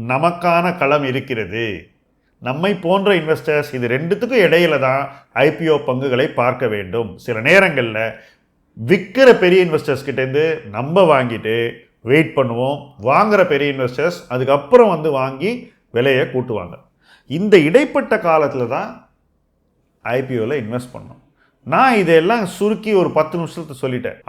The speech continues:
ஆனா இது பல ஆண்டுகள் ஆகும் அப்படிங்கிறத நீங்க புரிஞ்சுக்கணும். இது ஏதோ பத்து நிமிஷத்துல நடக்கிற விஷயம் இல்ல.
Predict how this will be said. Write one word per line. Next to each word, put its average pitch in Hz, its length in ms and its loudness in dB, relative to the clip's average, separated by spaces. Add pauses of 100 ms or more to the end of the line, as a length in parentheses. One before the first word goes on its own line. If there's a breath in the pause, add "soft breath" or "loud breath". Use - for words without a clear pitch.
ஆனா 131 240 2 (280)
இது 117 200 -6
பல 156 280 4 (100)
ஆண்டுகள் 170 460 4 (100)
ஆகும் 143 400 2 (120)
அப்படிங்கிறத 120 460 -4
நீங்க 110 240 -8
புரிஞ்சுக்கணும். 110 540 -8 (300)
இது 107 100 -4
ஏதோ 143 140 2
பத்து 160 280 -2
நிமிஷத்துல 135 360 -6
நடக்கிற 120 320 -4
விஷயம் 101 380 -10
இல்ல. 87 120 -10